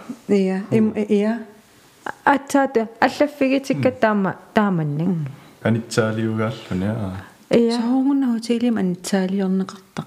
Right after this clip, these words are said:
Speaker 2: Ила.
Speaker 3: Иммақа суугалуарнерсо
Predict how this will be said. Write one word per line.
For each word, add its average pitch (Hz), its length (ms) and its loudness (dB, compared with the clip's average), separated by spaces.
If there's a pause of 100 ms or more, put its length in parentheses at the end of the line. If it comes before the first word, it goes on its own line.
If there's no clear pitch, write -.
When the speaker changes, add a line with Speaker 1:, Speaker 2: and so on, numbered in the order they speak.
(120)
Speaker 2:
Ила. 117 480 -2 (720)
Speaker 3:
Иммақа 269 540 0 (720)
суугалуарнерсо 208 1200 2